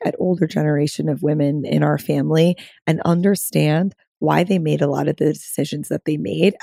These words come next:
and the conditions that they were living in that caused them to make those decisions, right? So if you have a mother that grew up in an unequal, abusive, oppressive family or society or culture where she was forced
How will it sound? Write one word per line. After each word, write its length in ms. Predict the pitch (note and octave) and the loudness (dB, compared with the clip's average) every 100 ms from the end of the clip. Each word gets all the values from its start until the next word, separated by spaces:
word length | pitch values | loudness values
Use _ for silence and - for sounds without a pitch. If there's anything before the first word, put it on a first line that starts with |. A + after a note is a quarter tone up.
| - | 0
and 180 | E3+ | 0
the 60 | D#3+ | 0
conditions 680 | - E3 D3+ D3+ - F3+ - | -4 -6 -4 -2 -2 -2 -2
that 160 | D3+ | -4
they 120 | - D3+ | 0 0
were 180 | D3+ | 0
living 360 | D#3+ D3 E3 F3+ | 0 0 2 4
in 260 | G#3 A3+ A3+ - - - | 4 4 0 -10 -2 0
that 100 | F3+ | 0
caused 340 | - E3 D3 | 0 0 0
them 140 | D3+ C#3+ | -2 -4
to 140 | - | -6
make 300 | C3 - - _ _ _ - | -6 -8 -14 _ _ _ 0
those 200 | D#3 D3 | 2 2
decisions, 640 | - - - - - - _ | -4 -8 -12 -14 -14 -18 _
right? 280 | F3 F3 F3+ - - - - | 2 4 2 -2 -20 -20 -4
So 200 | - F#3 | 2 2
if 160 | E3+ | 2
you 180 | F3 A#3+ | 2 2
have 220 | D4 A3+ | 2 0
a 60 | G#3+ | 2
mother 500 | E3+ D3 - - - | 2 0 0 0 0
that 160 | - D#3+ | 0 0
grew 300 | D3+ G3 A3 | 2 4 4
up 240 | C#3+ D3 - | 2 -2 -4
in 320 | D#3+ D#3 D3+ - | -2 -2 -2 -4
an 180 | D3+ | -6
unequal, 640 | D3+ D#3 G3 - F3 D#3 G#2 | -2 -2 -2 2 2 4 2
abusive, 760 | D3+ - G3+ - F3+ D#3 D3+ - | -2 0 0 2 2 2 0 -2
oppressive 760 | E3+ - - G3+ - D3+ - - - - _ | -6 -2 0 0 2 2 2 -4 -14 -20 _
family 440 | - A3+ G#3 F3 | 2 4 4 2
or 80 | D3 | 0
society 600 | D#3 F3 - G#3+ F#3+ D#3+ | -4 -4 2 4 4 2
or 120 | C#3+ | -2
culture 440 | - - A3+ - E3 | -2 0 0 2 0
where 160 | D3+ | 0
she 180 | D#3+ - | 0 0
was 200 | C4 C#4+ - | 0 -2 0
forced 460 | G#3 F#3 E3 - | 2 2 0 -8